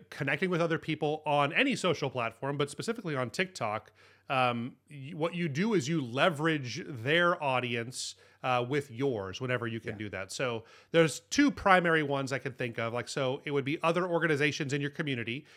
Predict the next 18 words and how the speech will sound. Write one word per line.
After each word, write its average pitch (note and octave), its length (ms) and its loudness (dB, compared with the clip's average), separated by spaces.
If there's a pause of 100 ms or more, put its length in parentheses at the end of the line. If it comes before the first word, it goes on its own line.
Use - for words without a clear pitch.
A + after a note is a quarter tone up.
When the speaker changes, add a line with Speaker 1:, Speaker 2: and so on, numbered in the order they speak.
(160)
Speaker 1:
That'd B2+ 180 -4
be C3 80 0
Speaker 2:
Yeah. C3 60 2
Speaker 1:
an C3+ 140 -4
obvious C3 520 0
way B2 300 0
to, A#2 420 -4 (400)
um, A2 320 -4
to - 140 -10
kind C3 220 -4
of G#2+ 180 -6 (140)
partner C#3+ 440 0
with, B2+ 380 -4
uh, A#2 320 0 (160)
with C3+ 180 -6
someone C3+ 300 -2
else. B2 300 0
And, A2+ 200 -6